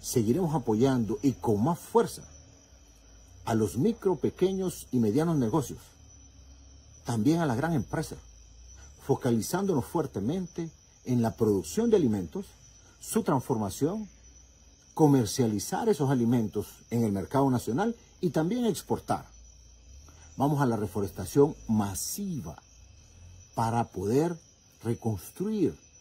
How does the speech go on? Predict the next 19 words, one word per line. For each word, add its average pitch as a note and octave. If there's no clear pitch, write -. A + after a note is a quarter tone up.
nuestros A#2+
bosques, -
proteger B2+
nuestro A#2
medio G#2+
ambiente D#3+
y B2+
que B2+
nos D#3+
ayude D3+
en D3
momentos B2+
de G#2
lluvia G3
y F#3
también C#3
en C3
el A2+
verano. F#2